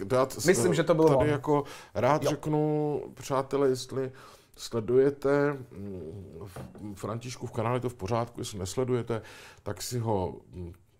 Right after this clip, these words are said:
Speaker 1: jak se to říká? Označte, ne. Dejte do
Speaker 2: Označ-,
Speaker 1: odběru,
Speaker 2: dejte
Speaker 1: nebo
Speaker 2: odběr,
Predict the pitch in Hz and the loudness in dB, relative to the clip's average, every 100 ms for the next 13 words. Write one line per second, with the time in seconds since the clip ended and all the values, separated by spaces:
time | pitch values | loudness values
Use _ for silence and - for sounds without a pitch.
0 | _ 98 - - 110 - 98 131 _ _ | _ -12 -12 -12 -10 -8 -10 -12 _ _
1 | _ _ _ 98 98 123 - 117 101 80 | _ _ _ -8 -8 -10 -10 -10 -10 -12
2 | - _ _ _ _ _ _ _ - 117 | -14 _ _ _ _ _ _ _ -4 0
3 | 120 165 - 131 139 139 151 143 143 135 | 4 6 6 6 4 6 6 6 4 4
4 | 135 127 131 123 120 | 2 2 4 4 2